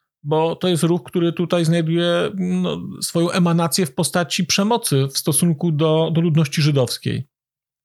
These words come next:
Ale z drugiej strony tenże ruch działa w taki sposób,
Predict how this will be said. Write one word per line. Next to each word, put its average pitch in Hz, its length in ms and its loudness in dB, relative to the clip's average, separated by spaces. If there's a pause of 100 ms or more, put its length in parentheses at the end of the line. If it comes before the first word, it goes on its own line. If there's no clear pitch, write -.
(200)
Ale 135 200 2
z 113 60 0
drugiej 220 280 0
strony 117 480 0 (440)
tenże 175 380 2
ruch 143 360 -2 (560)
działa 170 640 0
w - 100 -12
taki 175 240 0
sposób, 143 460 -2